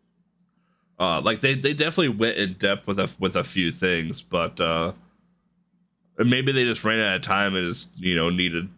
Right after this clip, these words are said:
needed graphic. I, I'm not sure, but, like, I feel like the, the graphic piece of it was the, I think the one determining factor for, for me. I was like, "This is a really cool game.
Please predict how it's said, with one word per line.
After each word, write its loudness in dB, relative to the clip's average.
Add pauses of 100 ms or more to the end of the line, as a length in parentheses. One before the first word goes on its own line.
needed 0
graphic. 0
I, 2
I'm 0
not 0
sure, 0
but, 0
like, 2
I 0
feel 0
like -2
the, 0
the 0
graphic -2
piece -6
of 0
it 2
was -2
the, 2
I 0
think 0
the 0
one 0 (840)
determining 0
factor -2
for, -2 (200)
for -2
me. 2
I 0
was -2
like, 0 (120)
"This -6
is -6
a 2
really 2
cool 0
game. 0